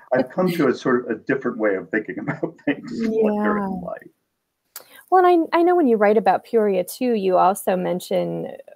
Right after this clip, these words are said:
Speaker 2: about your, your classmates and, and your, when your teacher's asking, like, how many people work at,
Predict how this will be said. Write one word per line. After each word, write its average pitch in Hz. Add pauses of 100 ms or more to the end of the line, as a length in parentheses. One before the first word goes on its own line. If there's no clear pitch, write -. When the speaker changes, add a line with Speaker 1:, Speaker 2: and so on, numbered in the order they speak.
(200)
Speaker 2:
about 175
your, 170
your 190
classmates 175
and, 165
and 180
your, 185
when 190
your 180
teacher's 190
asking, 175
like, 175
how 190
many 185
people 180
work 165 (140)
at, 156